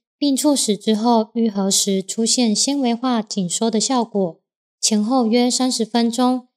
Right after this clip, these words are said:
做完即可出院回家，或是正常上下班。副作用包括治疗后可能出现些微胸口不适感或恶心，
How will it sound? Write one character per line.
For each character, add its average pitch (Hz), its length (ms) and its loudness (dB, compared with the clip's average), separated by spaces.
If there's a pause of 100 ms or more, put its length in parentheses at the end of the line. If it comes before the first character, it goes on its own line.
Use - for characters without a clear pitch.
(300)
做 320 160 4
完 226 260 2
即 220 200 -2
可 214 200 -2
出 208 280 -4
院 214 180 2
回 185 200 -2
家， 226 420 -2 (360)
或 247 140 2
是 247 180 2
正 226 220 0
常 190 260 -4
上 208 240 0
下 202 220 -2
班。 233 340 0 (540)
副 285 120 2
作 269 200 2
用 254 400 0
包 226 180 2
括 233 300 -2
治 240 300 -2
疗 196 180 -2
后 208 240 0
可 202 220 -6
能 180 180 -2
出 214 200 -2
现 226 280 2
些 254 280 0
微 226 280 2
胸 240 260 -2
口 208 200 -2
不 180 180 -8
适 226 260 0
感 196 240 -6 (140)
或 233 120 0
恶 175 220 -6
心， 262 380 -2